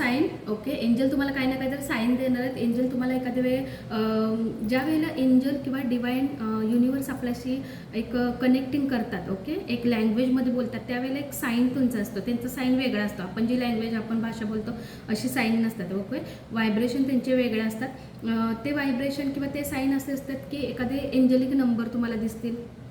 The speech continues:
right? एंजेलिक नंबरमध्ये शक्यतो जास्तीत जास्त ते बोलण्याचा प्रयत्न करतात. असे नंबर जर तुम्हाला दिसत असतील, येस, <laughs> राईट, खूप छान मेसेज आहे. अं,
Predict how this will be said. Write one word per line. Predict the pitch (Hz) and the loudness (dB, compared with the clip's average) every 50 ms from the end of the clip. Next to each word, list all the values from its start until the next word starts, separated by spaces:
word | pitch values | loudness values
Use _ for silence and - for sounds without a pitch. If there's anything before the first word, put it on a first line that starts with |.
| - - - - - 214 | -16 -18 -18 -12 -8 -6
right? | 220 254 311 311 - - - - - - - - - | -4 -4 -4 -4 -6 -10 -12 -14 -16 -16 -14 -4 2
एंजेलिक | 240 247 247 233 247 269 302 277 | 4 6 6 6 4 4 2 2
नंबरमध्ये | 277 269 247 233 220 247 254 254 247 254 254 | 2 4 4 4 4 2 2 2 2 2 0
शक्यतो | 262 269 - - - 226 - 240 | 0 -2 -4 -4 -6 -4 -2 -2
जास्तीत | 233 233 240 226 220 - - 240 208 - | -2 0 -2 -2 -4 -4 -6 -6 -4 -4
जास्त | 226 220 - 240 214 247 | -4 -4 -4 -4 -4 -2
ते | 220 | 0
बोलण्याचा | 220 240 233 214 208 208 202 202 | 0 2 2 2 2 0 -2 -4
प्रयत्न | - - 214 208 202 - 214 | -6 -4 -4 -4 -4 -6 -6
करतात. | 208 214 202 202 220 214 | -6 -4 -4 -4 -4 -4
असे | 208 214 - 277 | -4 -4 0 2
नंबर | 269 262 247 233 214 202 226 240 | 4 4 4 4 4 4 2 2
जर | 233 262 254 - | 2 0 0 2
तुम्हाला | 262 240 233 226 | 2 2 2 0
दिसत | 214 220 214 - - - - 220 | 0 -2 -4 -4 -6 -6 -6 -6
असतील, | - - - 233 320 359 - - - - - - - - - - - - | -8 -6 -8 -8 -8 -8 -10 -12 -16 -16 -16 -16 -16 -16 -16 -14 -8 -4
येस, | 226 226 226 220 214 214 220 - - - - - | 0 0 2 2 2 0 0 -2 -4 -6 -6 -6
<laughs> | 277 - - - - - - - - - - - - - - - - - - - - - - - - - - - - - | -6 -6 -8 -10 -14 -16 -16 -16 -16 -16 -16 -16 -16 -16 -16 -16 -16 -16 -16 -16 -16 -16 -16 -16 -16 -16 -16 -16 -10 -8
राईट, | 220 214 208 190 190 190 196 190 185 - - - - - - - - - - - - | -4 -4 -2 -2 -2 -2 -4 -4 -6 -10 -12 -14 -14 -16 -16 -16 -16 -16 -16 -8 -6
खूप | 247 254 254 - - | -4 -4 -4 -4 -4
छान | 226 202 214 | -4 -2 0
मेसेज | 233 240 247 240 - 196 190 190 196 | 0 0 0 -2 -2 -4 -4 -4 -4
आहे. | 190 196 - - - - - - - - - - - - - - | -6 -6 -8 -10 -14 -14 -16 -18 -18 -16 -16 -16 -16 -16 -14 -8
अं, | - 208 208 208 208 202 202 196 196 | -6 -4 -2 -2 0 0 -2 -2 -4